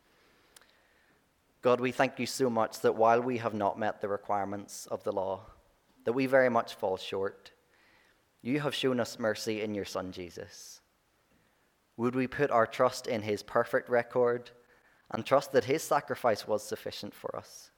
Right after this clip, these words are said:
And Holy Spirit, would you equip, equip and spur us on in these acts of love for our neighbour?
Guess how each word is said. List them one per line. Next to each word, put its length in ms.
And 140
Holy 200
Spirit, 360
would 160
you 80
equip, 460
equip 480
and 180
spur 380
us 180
on 220
in 120
these 180
acts 280
of 120
love 200
for 220
our 80
neighbour? 400